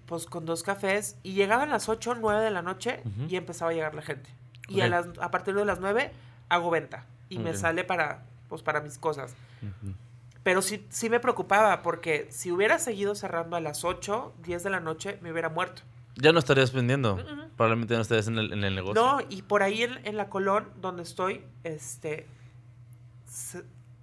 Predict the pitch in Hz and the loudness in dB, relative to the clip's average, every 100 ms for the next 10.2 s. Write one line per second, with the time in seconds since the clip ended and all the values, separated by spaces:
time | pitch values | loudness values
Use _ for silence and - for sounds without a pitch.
0 | - 180 180 180 226 220 220 220 214 214 | -8 -4 -2 -2 0 0 2 0 -2 -8
1 | 208 202 190 160 156 175 - 160 151 170 | -8 -10 -4 -4 -4 -8 -8 -4 -2 -2
2 | 190 160 160 170 165 - - - 113 107 | -6 -8 -6 -6 -8 -12 -20 -14 -10 0
3 | 165 175 180 202 202 214 202 220 196 180 | 0 0 0 0 0 -6 -6 -6 -6 -2
4 | 180 - 202 139 - 175 170 180 214 202 | -4 -2 -6 -6 -10 -14 -8 -6 -6 -4
5 | 208 202 220 - - - - - 180 185 | -4 0 -2 -2 -20 -20 -20 -16 -6 -2
6 | 113 117 120 165 165 - - - - - | 0 0 -2 -2 -4 -8 -20 -20 -20 -20
7 | - 107 110 120 117 - - - - - | -10 -4 -2 -2 -8 -20 -20 -20 -20 -2
8 | 139 147 - 165 170 170 - - 143 156 | 2 2 6 6 6 2 0 0 -2 0
9 | 151 101 117 107 104 131 123 127 117 123 | -4 -2 -4 -4 -2 0 0 0 -2 0
10 | 117 | -2